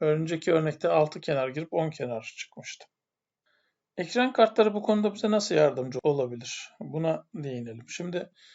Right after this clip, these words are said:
basitçe düşünürsek aslında biz her şeyi tanımladık ancak bir şekilde görüntü alanı ile alakası olmayan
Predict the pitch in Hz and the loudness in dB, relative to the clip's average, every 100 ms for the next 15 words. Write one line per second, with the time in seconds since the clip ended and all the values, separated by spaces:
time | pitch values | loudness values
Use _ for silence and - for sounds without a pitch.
0 | _ _ - 156 170 233 - 202 185 - | _ _ -2 0 0 -2 -4 -4 -4 0
1 | 226 214 - 151 - - - 170 - 190 | 0 0 -4 -6 -8 -16 -8 -8 -4 -4
2 | 202 - - - - _ _ _ 180 180 | -4 -10 -14 -20 -20 _ _ _ -2 0
3 | 196 190 208 208 190 165 180 160 180 185 | -2 0 2 2 2 0 -2 -2 -4 -2
4 | 202 185 175 185 - 202 - 208 196 - | -4 -6 -10 -6 -4 -4 -6 -4 -2 -2
5 | - 156 165 175 170 190 185 175 175 156 | -4 0 0 0 0 0 0 -4 -2 2
6 | 156 160 160 160 - 165 160 147 | 4 2 0 -4 -2 0 0 -2